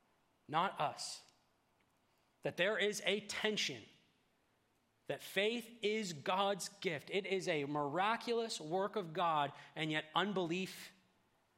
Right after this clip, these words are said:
is my choice. And you will be held accountable. This is how it can be. And as we close,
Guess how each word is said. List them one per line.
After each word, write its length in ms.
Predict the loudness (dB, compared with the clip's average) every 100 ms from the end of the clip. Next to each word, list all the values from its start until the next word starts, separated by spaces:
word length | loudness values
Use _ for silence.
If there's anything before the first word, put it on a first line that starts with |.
| -14
is 120 | -6
my 180 | -4 -2
choice. 540 | -2 -6 -8 -10 -10 -12 _ _ _ _ _ _ _ _ _ _ -12
And 140 | -6
you 160 | -4 -2
will 220 | -4 -4
be 100 | -6
held 300 | -6 -6 -6
accountable. 440 | -8 -8 -10 -14 -20 _ _ _ _ _ _ _ _ _ _ -4
This 460 | -2 0 -4 -6 -10 _ _ -8
is 120 | -6
how 480 | 0 2 2 0 -4 -14 -8 -4
it 260 | -4 -6 -16 _ -8
can 160 | -6
be. 320 | -6 -8 -10 -18 _ _ _ _ _ _ _ _ _ _ _ -20 -14
And 80 | -10
as 140 | -4
we 80 | -4
close, 600 | -4 0 0 0 -4 -10